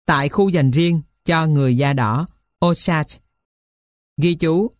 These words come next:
Osage vừa là tên của một quận thuộc bang Oklahoma, vừa là tên của một bộ tộc da đỏ, dân tộc Osage. Hết ghi chú.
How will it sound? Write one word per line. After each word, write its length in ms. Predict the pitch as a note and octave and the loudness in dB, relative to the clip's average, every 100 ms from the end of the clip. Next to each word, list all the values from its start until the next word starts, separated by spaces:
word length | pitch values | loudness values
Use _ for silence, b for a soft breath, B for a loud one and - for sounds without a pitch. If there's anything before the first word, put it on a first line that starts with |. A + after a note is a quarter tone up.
| F3+ | -4
Osage 460 | F3 F#3 D#3+ - - _ _ _ - | -2 -2 -2 -6 -14 _ _ _ -10
vừa 340 | C#3 F3 E3+ | -2 0 2
là 240 | E3+ E3 D#3 | 0 0 -2
tên 440 | - G3 G3 G3 F3+ _ _ - | -2 -2 2 0 -2 _ _ -4
của 220 | D3+ D3+ | -2 0
một 240 | G3+ D#3 - | 0 -2 -2
quận 400 | C#3+ C3 C#3+ - - _ _ | 0 0 0 -4 -12 _ _
thuộc 300 | - D#3 - | 0 0 0
bang 340 | E3+ E3+ E3+ E3 _ _ | 0 2 2 0 _ _
Oklahoma, 800 | F#3 F#3+ F#3 F3+ F3+ F3 E3 D#3+ - _ _ _ - | -4 -2 0 2 2 2 2 -2 -6 _ _ _ -4
vừa 120 | F3 | 0
là 140 | F3 D#3 | 0 -2
tên 380 | - F#3 F#3 F3+ | -2 -2 0 -2
của 300 | C#3 D3+ F#3+ | 0 0 2
một 340 | F#3 C#3+ - | 2 2 -2
bộ 200 | D3 C3+ | -2 -2
tộc 240 | C3+ C3 | -2 -4
da 180 | - D#3 | -2 -2
đỏ, 340 | D3 A2+ C#3+ G3+ _ _ _ _ | 0 -2 -2 -6 _ _ _ _
dân 240 | - F3 F3 | -2 0 0
tộc 220 | D3 B2+ _ D#3 | -2 -6 _ -2
Osage. 500 | D#3+ - D#3 C#3+ - _ _ _ _ _ _ - | -2 -2 -2 -4 -8 _ _ _ _ _ _ -4
Hết 140 | F#3 | -4
ghi 180 | F#3+ E3 | 0 -2
chú. 320 | D3+ D3 E3 | 0 0 -2